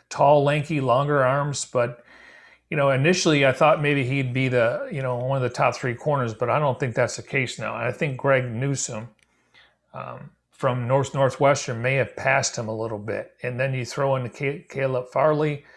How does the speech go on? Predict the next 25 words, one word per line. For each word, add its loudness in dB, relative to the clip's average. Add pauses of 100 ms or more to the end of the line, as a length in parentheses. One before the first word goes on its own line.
(520)
According 0
to 0
everything, 0
all 2
re-, -4
medical -4
reports -4
look -4
fine, -2
but -4 (640)
there 2
are 6
gonna 2
be 4
teams -2
that 0 (140)
will -8
not -2
put -2
a 0
first -2
round -2
grade 0
on -2
him. -6